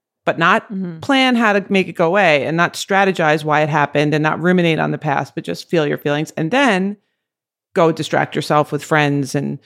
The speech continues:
Speaker 1: podcasts and books.
Speaker 2: So it's interesting that you say, like, feeling your feelings almost is about, like, a physical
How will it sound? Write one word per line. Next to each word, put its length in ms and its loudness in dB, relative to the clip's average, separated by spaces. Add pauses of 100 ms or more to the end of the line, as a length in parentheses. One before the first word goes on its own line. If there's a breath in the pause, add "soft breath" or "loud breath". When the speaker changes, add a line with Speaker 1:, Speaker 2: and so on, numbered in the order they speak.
(320 soft breath)
Speaker 1:
podcasts 600 0
and 260 -8
books. 340 -4
Speaker 2:
So 100 -2
it's 100 -2
interesting 540 0
that 100 -4
you 80 -2
say, 240 -2
like, 240 -2
feeling 280 0
your 100 0
feelings 640 -2
almost 480 0
is 140 -6
about, 440 0
like, 460 -4 (160)
a 80 -6
physical 720 -2